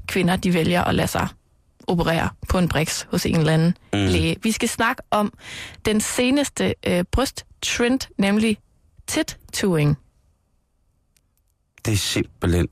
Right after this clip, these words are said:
Speaker 2: du finder simpelthen de mærkeligste ting, Karen. Det er da helt utroligt.
Speaker 1: Kan du gætte, hvad det er, vi
Speaker 2: Ja.
Speaker 1: skal tale om? Tit-tuing.
Speaker 2: Øh, skal jeg rende, skal jeg resonere mig frem til det?
Speaker 1: Ja, det synes jeg.
Speaker 2: Jamen, øh, nu lavede du så fint op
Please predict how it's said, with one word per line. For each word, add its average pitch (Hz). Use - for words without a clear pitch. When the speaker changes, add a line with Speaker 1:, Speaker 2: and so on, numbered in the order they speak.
Speaker 2:
du 98
finder 92
simpelthen 92
de 95
mærkeligste 95
ting, -
Karen. 85
Det 90
er 95
da 90
helt -
utroligt. -
Speaker 1:
Kan 214
du 214
gætte, -
hvad 208
det 190
er, 208
vi -
Speaker 2:
Ja. 208
Speaker 1:
skal 196
tale 220
om? 202
Tit-tuing. 214
Speaker 2:
Øh, 104
skal -
jeg 104
rende, 101
skal -
jeg 104
resonere 110
mig 139
frem -
til 113
det? 113
Speaker 1:
Ja, 208
det 214
synes 269
jeg. 202
Speaker 2:
Jamen, 98
øh, 95
nu 131
lavede 120
du 117
så 113
fint 139
op 92